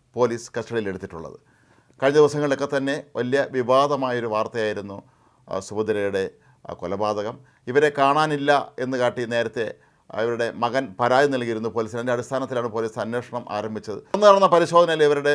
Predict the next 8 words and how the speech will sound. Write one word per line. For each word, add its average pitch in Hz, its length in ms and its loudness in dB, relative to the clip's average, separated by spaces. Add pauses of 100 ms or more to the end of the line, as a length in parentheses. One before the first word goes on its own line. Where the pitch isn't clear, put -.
(160)
മൃതദേഹവും 143 500 4 (160)
കണ്ടെത്തിയിരുന്നു. 120 580 -4 (500)
വളരെ 143 240 4 (140)
ക്രൂരമായ 185 480 4 (100)
രീതിയിൽ 151 280 0 (120)
മർദ്ദിച്ച് 139 440 0 (380)
ആണ് 139 160 0 (100)
ഇവരെ 131 180 -2